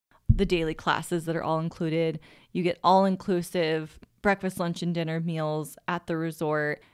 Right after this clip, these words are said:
You could have a beautiful view of the lake from your resort.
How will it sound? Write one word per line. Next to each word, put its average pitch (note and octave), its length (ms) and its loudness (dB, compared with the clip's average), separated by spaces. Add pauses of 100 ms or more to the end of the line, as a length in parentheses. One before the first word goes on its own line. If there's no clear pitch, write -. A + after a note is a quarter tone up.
You F#3+ 140 -2
could F#3+ 140 0
have E3+ 160 2
a F3+ 40 0
beautiful E3+ 420 -2
view E3 200 0
of E3 140 -4
the E3 100 0
lake F#3 380 2
from F3+ 240 -2
your E3 120 -4
resort. D#3+ 680 -2